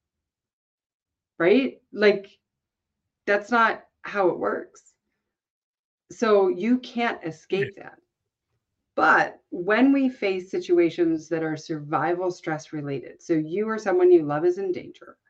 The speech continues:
Speaker 1: then we can use the power of empowering stress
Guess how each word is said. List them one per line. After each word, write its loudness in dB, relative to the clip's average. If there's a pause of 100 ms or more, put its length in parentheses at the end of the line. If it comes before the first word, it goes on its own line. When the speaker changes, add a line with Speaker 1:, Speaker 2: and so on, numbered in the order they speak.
(960)
Speaker 1:
then 6
we -4
can -2
use 2
the -6
power 0
of -6
empowering -2
stress -10